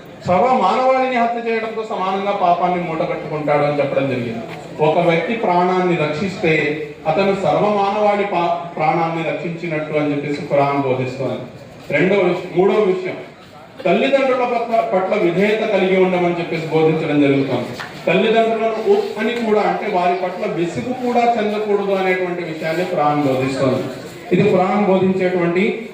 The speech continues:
మూడో విషయం. అంతేకాదు, మనిషి సాటి మనుషుల పట్ల దయతో మెలగాలి అనేటువంటి విషయాన్ని చెప్పడం జరిగింది. సాటి మనుషుల పట్ల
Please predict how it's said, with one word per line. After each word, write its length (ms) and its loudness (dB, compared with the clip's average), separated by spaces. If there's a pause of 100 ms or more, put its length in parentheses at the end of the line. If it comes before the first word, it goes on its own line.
మూడో 220 4
విషయం. 520 0 (360)
అంతేకాదు, 760 2 (280)
మనిషి 680 -2 (440)
సాటి 380 -2
మనుషుల 400 -2
పట్ల 340 -2
దయతో 480 2
మెలగాలి 520 0
అనేటువంటి 420 -2
విషయాన్ని 500 -2
చెప్పడం 380 -2
జరిగింది. 320 -2 (380)
సాటి 260 0
మనుషుల 500 -4
పట్ల 200 0